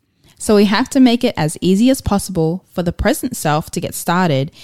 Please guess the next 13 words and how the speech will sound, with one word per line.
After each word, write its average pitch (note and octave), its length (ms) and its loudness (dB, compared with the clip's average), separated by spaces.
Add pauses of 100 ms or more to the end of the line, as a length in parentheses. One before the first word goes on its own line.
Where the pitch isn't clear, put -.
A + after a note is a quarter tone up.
(260)
and F#3+ 160 0
trust - 260 -2
that - 160 -2
motivation G#3 760 2
and E3 180 -2
momentum F3 600 0
will D#3 100 -2
come - 280 -8
after D#3+ 380 -4
we D#3+ 140 0
begin. D3 500 -6 (580)
Motivation F#3 760 0
comes D#3+ 300 -4